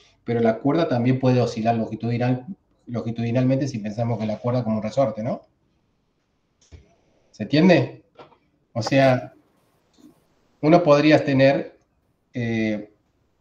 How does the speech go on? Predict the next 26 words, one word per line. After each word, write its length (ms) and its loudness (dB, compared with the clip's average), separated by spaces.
con-, 240 -4
o 140 2
se-, 80 -2
podría 380 2
considerar 400 2
más 280 2
allá 160 2
de, 360 -4
en, 260 -6
en, 800 -8
digamos, 580 0
que 120 -4
la 160 4
onda 180 4
se 120 -2
propaga 420 2
en 80 0
una 140 2
dimensión, 600 0
en 100 -2
dos 100 0
dimensiones 520 -2
o 40 -6
en 60 -6
tres 140 -4
dimensiones, 500 0